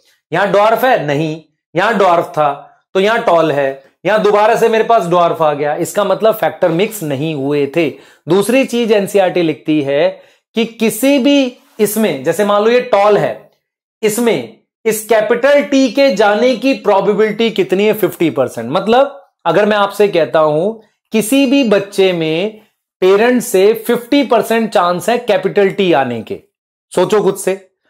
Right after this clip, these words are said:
मान लो ये कितने भी पॉलन बनाए,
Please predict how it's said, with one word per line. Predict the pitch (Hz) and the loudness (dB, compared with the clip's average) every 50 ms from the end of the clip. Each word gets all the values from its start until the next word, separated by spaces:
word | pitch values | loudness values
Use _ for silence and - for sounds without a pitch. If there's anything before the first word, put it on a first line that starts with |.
| _ - - | _ -6 -4
मान | 175 202 220 226 | -2 0 0 2
लो | 226 | 2
ये | 233 247 254 | 2 2 0
कितने | 247 - 233 - 240 240 247 254 | 0 -2 -4 -4 0 2 2 2
भी | 226 262 254 202 175 - - _ _ _ _ - | 2 0 -2 -4 -6 -12 -18 _ _ _ _ -2
पॉलन | 220 214 214 214 226 220 214 | 0 2 2 2 2 2 0
बनाए, | 196 175 165 147 127 117 123 - | 0 0 0 -2 -4 -6 -10 -12